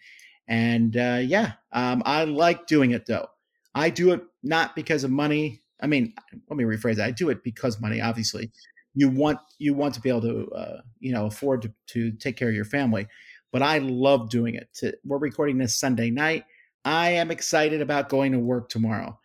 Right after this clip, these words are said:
And I know that's not the way it is for everybody. Not everything at work tomorrow will be fun and terrific. There's a lot of work, but I like going to work. I like my em-, my employees and coworkers. I like gaming.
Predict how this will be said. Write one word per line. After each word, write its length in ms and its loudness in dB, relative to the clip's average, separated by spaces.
And 120 -2
I 100 2
know 420 6
that's 280 0
not 200 0
the 80 0
way 200 2
it 80 0
is 160 -2
for 100 -4
everybody. 600 -6
Not 180 2
everything 320 2
at 100 0
work 160 0
tomorrow 300 0
will 80 2
be 140 0
fun 420 -2
and 160 -6
terrific. 460 -2
There's 160 -4
a 120 -6
lot 300 -2
of 100 -2
work, 220 -2
but 80 -2
I 220 4
like 420 0
going 220 0
to 80 0
work. 320 -6
I 160 -2
like 320 0
my 140 -2
em-, 200 -4
my 280 -2
employees 460 0
and 100 0
coworkers. 600 0
I 240 0
like 480 0
gaming. 580 0